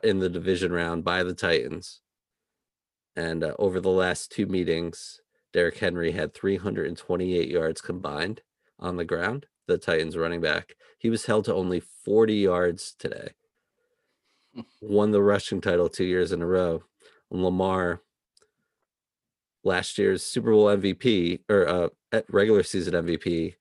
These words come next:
Speaker 1: Lamar Jackson, put his team on his back, hundred thirty-six yards on the ground. And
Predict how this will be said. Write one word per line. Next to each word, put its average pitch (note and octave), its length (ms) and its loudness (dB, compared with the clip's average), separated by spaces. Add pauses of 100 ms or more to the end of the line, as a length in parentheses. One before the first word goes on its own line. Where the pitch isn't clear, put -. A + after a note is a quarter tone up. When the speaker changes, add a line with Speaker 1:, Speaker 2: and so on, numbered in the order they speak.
Speaker 1:
Lamar E2+ 260 -4
Jackson, F2 500 -4
put G2 180 0
his F#2 140 -4
team G#2 280 -2
on F#2+ 120 -4
his F#2+ 100 -4
back, F2 380 -6
hundred G#2 320 -4 (200)
thirty-six A#2 520 -2
yards A2 260 0
on G2 120 -2
the F2+ 80 -6
ground. G2 420 -4 (500)
And F2+ 360 -6